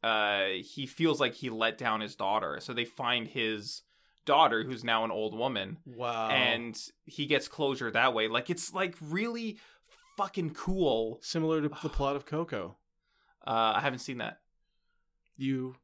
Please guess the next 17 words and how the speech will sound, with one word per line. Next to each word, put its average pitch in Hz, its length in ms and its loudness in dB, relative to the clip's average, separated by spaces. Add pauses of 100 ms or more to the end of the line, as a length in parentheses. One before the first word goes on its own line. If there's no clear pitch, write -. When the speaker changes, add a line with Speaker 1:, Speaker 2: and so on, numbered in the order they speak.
(220)
Speaker 1:
So 165 140 -4
you 147 60 2
just - 160 -4
spoiled 117 420 -2
Coco - 360 -4
for - 120 -18
me. - 180 -16
Speaker 2:
I 117 160 -2
spoiled 107 360 -6
nothing. 95 320 -10
You'll 110 100 -10
be 107 120 -12
fine. 95 400 -14
Speaker 1:
Okay. - 240 -6 (140)
Speaker 2:
Go 147 100 2
watch 160 220 4
Coco. 156 460 -2